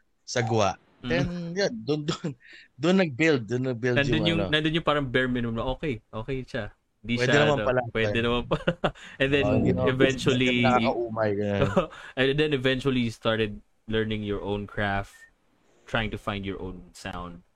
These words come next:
Speaker 2: That's one thing. Uh, let me just, uh, add something to that. That is one thing that a lot of musicians are having a hard time doing. Kasi, um, when you're starting out, it depends on what type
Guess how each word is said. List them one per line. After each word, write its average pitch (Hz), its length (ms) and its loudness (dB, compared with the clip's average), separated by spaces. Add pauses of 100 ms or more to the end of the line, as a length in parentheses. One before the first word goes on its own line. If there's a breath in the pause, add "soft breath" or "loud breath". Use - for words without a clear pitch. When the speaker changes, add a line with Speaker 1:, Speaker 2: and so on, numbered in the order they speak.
(320 soft breath)
Speaker 2:
That's 156 240 0
one 175 260 2
thing. 110 460 -2
Uh, 101 320 -4
let 127 160 -2
me 147 80 0
just, 135 320 -6
uh, 110 160 -4
add 107 240 -4 (160)
something 107 480 -8
to 90 80 -6
that. 90 160 -8 (400)
That 135 240 -2
is 143 240 -2
one 123 240 -2
thing 120 240 -4
that 110 160 -6
a 107 80 -2
lot 120 160 -2
of 113 80 -8
musicians 104 480 -8
are 98 160 -6
having 92 320 -10
a 92 80 -12
hard 87 240 -10
time 85 240 -12 (180)
doing. 82 460 -10 (560)
Kasi, 123 480 0 (160)
um, 110 480 0
when 139 160 0
you're 156 160 0
starting 117 320 -2
out, 92 260 -4 (460)
it 120 240 -2
depends 135 640 0
on 120 560 -2 (240)
what 127 160 0
type 127 240 0